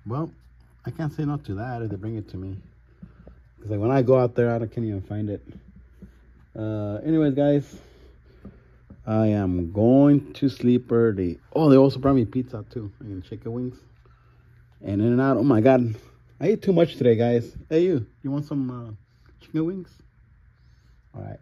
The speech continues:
how about you? You want some pizza? I said no either. Anyways, guys, I am going home finally,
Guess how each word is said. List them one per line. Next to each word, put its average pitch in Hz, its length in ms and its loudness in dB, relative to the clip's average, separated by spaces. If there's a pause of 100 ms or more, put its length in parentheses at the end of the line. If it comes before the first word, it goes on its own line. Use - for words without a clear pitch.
how 131 100 -6
about 131 100 0
you? 139 80 0
You 113 140 -4
want 120 120 -8
some 117 100 -12
pizza? 143 340 -12 (1300)
I 113 120 -12
said 95 200 -12
no 85 160 -8
either. 87 280 -8 (360)
Anyways, 170 280 8
guys, 165 360 6
I 139 140 2
am 104 360 0
going 135 300 0
home 120 240 -2
finally, 92 480 -10